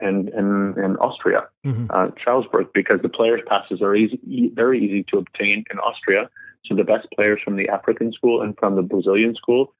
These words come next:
Speaker 1: are going to be shipped into the Austrian teams to play and get experience. And when they have success,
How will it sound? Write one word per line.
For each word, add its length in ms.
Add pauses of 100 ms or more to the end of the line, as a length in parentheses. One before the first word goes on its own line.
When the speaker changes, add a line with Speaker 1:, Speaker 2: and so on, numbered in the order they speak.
(140)
Speaker 1:
are 120
going 240
to 60
be 120
shipped 300
into 180
the 80
Austrian 540
teams 360
to 80
play 260
and 100
get 100
experience. 540
And 120
when 200
they 160
have 180
success, 320